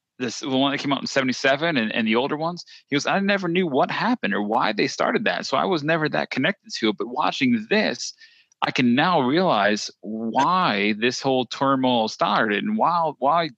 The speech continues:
Darth Vader was doing this and why all of these things happened, because this movie kind of set it up in a way that makes me understand the struggle as to what happened here." So from that perspective, it's pretty interesting to hear all that and to understand that from a guy who never,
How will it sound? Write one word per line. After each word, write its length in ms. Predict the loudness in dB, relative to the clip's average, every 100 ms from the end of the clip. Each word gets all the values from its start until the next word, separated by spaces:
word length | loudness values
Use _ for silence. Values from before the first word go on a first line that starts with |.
| -4
Darth 220 | -4 -2
Vader 240 | -2 -2 0
was 160 | -4
doing 260 | -2 -4 0
this 240 | 0 0
and 80 | 0
why 120 | 2
all 160 | 2 0
of 60 | -4
these 200 | -6 -4
things 160 | -4 -4
happened, 480 | -4 -2 -2 -4 -8 -12 -8
because 540 | -4 0 2 2 2 -2
this 220 | -6 -2
movie 260 | 0 0
kind 200 | -2 -2
of 60 | -2
set 240 | 0 0
it 140 | 2 0
up 140 | -2 -2
in 80 |
a 60 | 0
way 400 | 0 0 0 -4 -10 -20 -4
that 100 | -2
makes 260 | -2 -2
me 100 | -2
understand 720 | 0 0 -2 -2 -2 2 2 2
the 60 |
struggle 500 | -2 0 0 2 4
as 160 | 4 0
to 100 | -2
what 240 | 0 -2 -2
happened 500 | -4 -4 -2 -4 -4
here." 360 | -4 -4 -6 -10 -20 -20 -6
So 160 | 0 2
from 140 | 4
that 160 | 4 2
perspective, 560 | -6 -2 -2 0 0
it's 140 | -2 -4
pretty 320 | -2 2 2
interesting 380 | 2 -2 0 2
to 60 |
hear 280 | 4 4 4
all 140 | 4 2
that 240 | 2 2
and 120 | 0
to 100 | -2
understand 500 | 0 0 0 0 2
that 140 | 0 -2
from 160 | -4
a 20 | 0
guy 200 | 0 0
who 100 | 0
never, 460 | 2 2 2 0